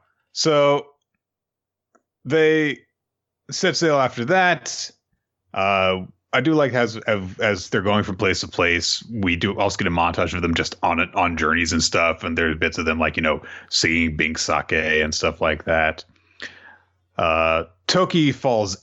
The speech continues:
ill, and they're like, "Hey, we should get her to Wano, um, and have her disembark there."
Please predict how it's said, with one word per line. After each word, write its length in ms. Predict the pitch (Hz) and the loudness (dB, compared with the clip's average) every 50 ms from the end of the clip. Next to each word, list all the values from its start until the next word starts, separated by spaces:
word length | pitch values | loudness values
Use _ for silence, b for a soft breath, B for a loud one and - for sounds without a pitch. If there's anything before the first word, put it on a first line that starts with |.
| _ | _
ill, 460 | 120 120 127 143 143 151 160 156 - - _ _ _ _ | 0 2 2 2 2 2 0 0 -4 -10 _ _ _ _
and 180 | - 101 95 95 | -4 -4 -2 0
they're 100 | 98 95 | 2 2
like, 360 | 95 95 95 92 87 - - - | 4 2 2 2 0 -4 -8 -4
"Hey, 400 | 110 117 120 117 98 85 80 80 82 92 | -2 0 2 2 2 0 -2 -4 -8 -8
we 120 | 95 98 | -8 -6
should 240 | - - 131 120 110 | -6 -6 -6 -4 -2
get 140 | 120 117 113 | -2 0 2
her 160 | 117 107 98 | 2 0 0
to 140 | - - 92 | -2 -6 -4
Wano, 560 | 87 87 85 82 78 76 71 71 69 73 - - _ _ _ - | -2 0 0 2 2 0 0 -2 -2 -6 -8 -12 _ _ _ -4
um, 580 | - 78 76 76 73 73 73 73 73 73 78 85 - _ _ - - _ - | -2 0 2 2 2 2 0 -2 -4 -6 -12 -14 -18 _ _ -20 -20 _ -4
and 200 | 90 85 80 78 76 | -4 -2 -2 0 0
have 160 | 85 82 80 | 0 0 0
her 80 | 82 | -2
disembark 560 | 78 80 76 - 80 71 73 73 67 65 - - | -2 -2 -2 -4 -2 -2 -2 -2 -4 -4 -6 -8
there." 320 | - - - - - - | -4 -4 -4 -4 -6 -10